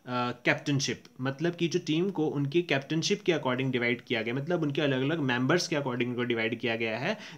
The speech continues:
तब आप वहाँ पे प्लूरल वर्ब लेंगे। But यहाँ पे कमेटी लिखा था, तो कमेटी के आ-, अ, मेट हुई है, कमेटी मिली है आपस में, तो यानी कि उसके मेंबर्स मिले हैं, तो यहाँ पे have बिल्कुल करेक्ट है। But जैसे ही हम आगे जाएंगे, हमें यहाँ पर it दिख रहा है गाइस,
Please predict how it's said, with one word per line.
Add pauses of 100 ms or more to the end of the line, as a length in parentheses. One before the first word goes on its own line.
(100)
तब
आप
वहाँ
पे
प्लूरल
वर्ब
लेंगे। (280)
But
यहाँ
पे
कमेटी
लिखा
था,
तो
कमेटी
के
आ-,
अ,
मेट
हुई
है,
कमेटी
मिली
है
आपस
में,
तो
यानी
कि
उसके
मेंबर्स
मिले
हैं, (300)
तो
यहाँ
पे
have
बिल्कुल
करेक्ट
है। (260)
But
जैसे
ही
हम
आगे
जाएंगे,
हमें
यहाँ
पर
it
दिख
रहा
है
गाइस,